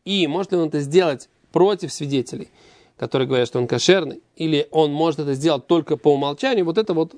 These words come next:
спор, э, Хахомим и, э, Раби Иуды здесь у нас в Гемаре. Окей, а с Гемара идет дальше и приводит нам отрывок из Мишны, что Раби, Абу Шауль называл штуки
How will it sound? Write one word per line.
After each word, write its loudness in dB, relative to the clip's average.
спор, 0
э, -2
Хахомим 2
и, -8
э, 0
Раби 0
Иуды -2
здесь -6
у -6
нас -4
в 0
Гемаре. -2
Окей, 0
а -10
с -8
Гемара 0
идет -4
дальше 0
и -8
приводит 0
нам 0
отрывок 0
из -10
Мишны, -2
что -4
Раби, 0
Абу 4
Шауль 0
называл -2
штуки -4